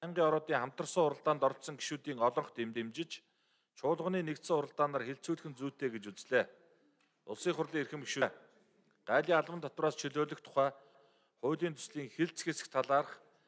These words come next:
Байгаль орчин хүн сүдэн аж ахуйн болон Төсвийн байнгын хорооны хамтарсан хуралдааны санал дэгэн-, дүгнэлтийг хэлтсэн шийдвэрлэж өгөхийг та бүхнээс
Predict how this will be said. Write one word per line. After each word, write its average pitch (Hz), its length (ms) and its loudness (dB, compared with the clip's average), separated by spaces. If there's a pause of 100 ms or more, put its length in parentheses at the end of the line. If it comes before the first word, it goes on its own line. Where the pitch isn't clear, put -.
(240)
Байгаль 156 320 2
орчин 160 240 -6
хүн 151 80 -4
сүдэн 151 320 0
аж 147 80 -6
ахуйн 151 240 -6
болон 127 400 0 (400)
Төсвийн 175 240 -2
байнгын 156 320 2
хорооны 143 240 0
хамтарсан 135 480 -6
хуралдааны 143 400 -2
санал 139 320 -2
дэгэн-, 131 260 -8 (140)
дүгнэлтийг 139 640 0 (560)
хэлтсэн 147 480 -4
шийдвэрлэж 151 420 -4
өгөхийг 139 220 -4
та 135 80 0
бүхнээс 123 300 -12